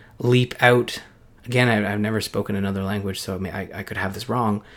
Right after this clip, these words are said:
but her language doesn't really leap out of that, of the issues she's having. I think she has less slip-ups after the time skip, but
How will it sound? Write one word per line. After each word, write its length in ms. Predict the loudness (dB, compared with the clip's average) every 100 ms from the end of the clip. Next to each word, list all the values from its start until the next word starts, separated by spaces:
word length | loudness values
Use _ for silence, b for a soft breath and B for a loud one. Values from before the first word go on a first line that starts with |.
| B B -4
but 100 | 2
her 80 | 4
language 380 | 4 4 2
doesn't 240 | 2 0 0
really 220 | -2 -2
leap 320 | -2 -4 0
out 160 | 2 2
of 120 | 2
that, 300 | 0 -2 -4 -20 _ _ -10 -8
of 120 | -2
the 200 | -2 0
issues 320 | 0 2 0
she's 200 | 0 -2
having. 320 | -4 -4 -4
I 120 | -2
think 140 | -2 0
she 100 | 0
has 160 | 2
less 240 | 2 0 0
slip-ups 500 | -2 0 0 -2 -2
after 220 | -2 -4
the 80 | -4
time 240 | -2 -2
skip, 340 | 0 0 -2 -6 B B B B B B 2
but 360 | 4 4 0